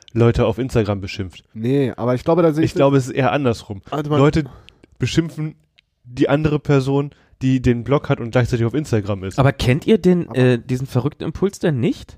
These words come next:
Speaker 2: Habt ihr da nicht so eine Spaltung
Speaker 1: Welchen?
Speaker 2: da drin? Oder haben wir da nicht so eine Spaltung?
Speaker 3: Klar, es gibt immer irgendwie eine Spaltung, ne? Es
Speaker 2: Ja,
Speaker 3: gibt ja immer die und
Speaker 2: gesellschaftlich.
Speaker 3: die. Wir
Speaker 2: Ja,
Speaker 3: merken
Speaker 2: ja,
Speaker 3: das
Speaker 2: ja.
Speaker 3: ja auch gerade jetzt,
Speaker 2: Ja.
Speaker 3: ne? Die und die. Nee, aber,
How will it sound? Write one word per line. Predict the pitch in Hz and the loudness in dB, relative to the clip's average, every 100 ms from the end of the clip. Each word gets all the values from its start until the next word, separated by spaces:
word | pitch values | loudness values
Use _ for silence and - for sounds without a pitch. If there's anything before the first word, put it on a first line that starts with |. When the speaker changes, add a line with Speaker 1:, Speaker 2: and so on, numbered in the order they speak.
| - | -18
Speaker 2:
Habt | 113 | -8
ihr | 127 | -6
da | 123 | -4
nicht | 120 | -4
so | 120 | -8
eine | 110 | -8
Spaltung | - 104 113 202 | -6 -6 -4 -2
Speaker 1:
Welchen? | 113 185 190 | -2 -2 -6
Speaker 2:
da | 214 | -8
drin? | - | -10
Oder | 113 110 | -10 -10
haben | 110 | -10
wir | 110 | -12
da | |
nicht | 127 131 | -12 -14
so | 131 | -18
eine | |
Spaltung? | 131 139 135 147 - | -16 -14 -14 -16 -12
Speaker 3:
Klar, | - 127 | 0 2
es | 117 | 2
gibt | 117 - | -2 -4
immer | 127 123 | 0 0
irgendwie | 107 110 104 | 0 -4 -4
eine | 104 | -6
Spaltung, | - 107 104 107 | -4 -4 -4 -2
ne? | 113 | -2
Es | |
Speaker 2:
Ja, | 127 | 0
Speaker 3:
gibt | 131 | 2
ja | 120 | 2
immer | 135 120 | 4 2
die | 110 | 0
und | |
Speaker 2:
gesellschaftlich. | 127 123 123 110 113 | -4 -2 0 0 0
Speaker 3:
die. | 143 107 98 | 0 0 2
Wir | 101 | 2
Speaker 2:
Ja, | |
Speaker 3:
merken | 143 156 | 4 4
Speaker 2:
ja, | 127 | 2
Speaker 3:
das | 98 | 0
Speaker 2:
ja. | 107 | 0
Speaker 3:
ja | |
auch | 98 - | 0 0
gerade | 104 98 | 0 0
jetzt, | 101 110 143 | 2 0 2
Speaker 2:
Ja. | 117 | -2
Speaker 3:
ne? | |
Die | 104 107 110 | -2 -2 0
und | 101 95 | -2 -4
die. | - - - | -10 -14 -6
Nee, | 131 127 | 2 4
aber, | 123 | 4